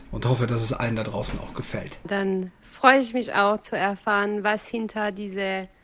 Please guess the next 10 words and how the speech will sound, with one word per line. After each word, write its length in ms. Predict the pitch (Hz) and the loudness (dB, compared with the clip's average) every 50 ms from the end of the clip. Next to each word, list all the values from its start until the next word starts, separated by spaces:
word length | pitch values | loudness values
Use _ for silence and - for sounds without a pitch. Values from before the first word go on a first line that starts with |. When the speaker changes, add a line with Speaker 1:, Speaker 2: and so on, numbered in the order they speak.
| _ _ _ _ _ _ _ | _ _ _ _ _ _ _
Speaker 2:
Fehlerfreitag 1500 | - - - 302 311 294 262 226 226 214 - - - 208 196 190 190 190 - - 202 180 175 175 175 175 175 - - - _ _ _ _ - | -20 -4 0 2 6 8 8 8 8 6 4 0 2 4 4 4 4 2 0 0 2 4 4 4 4 2 0 -4 -14 -18 _ _ _ _ -2
gemeint 640 | - 220 208 208 196 190 185 180 180 175 175 175 - | 0 2 4 6 8 8 8 8 6 4 2 0 -2
ist. 500 | - - 185 170 160 - - - - - - - | -4 -4 -4 -2 -2 -4 -6 -8 -10 -12 -14 -2
Tamara, 320 | - 214 202 208 208 202 190 | 0 2 4 6 6 6 6
magst 340 | 180 190 196 196 - - - | 6 4 2 2 -2 -4 0
du 280 | 220 220 220 220 220 - - - - - - - | 2 4 4 4 2 0 -6 -14 -20 -20 -6 -2
uns 180 | 220 226 220 - | 0 0 2 6
sagen, 440 | 220 214 208 208 208 214 214 208 - - - - _ - | 8 8 8 8 6 4 2 0 -2 -8 -18 -20 _ 4
warum 400 | 214 226 226 220 262 247 254 247 | 8 8 10 10 10 10 8 8
Fehlerfreitag? 1040 | - 254 233 220 214 208 - - - 196 180 170 170 170 - 175 160 156 160 170 | 8 8 8 8 8 6 4 0 0 0 2 2 0 -2 -4 -4 -4 -4 -4 -6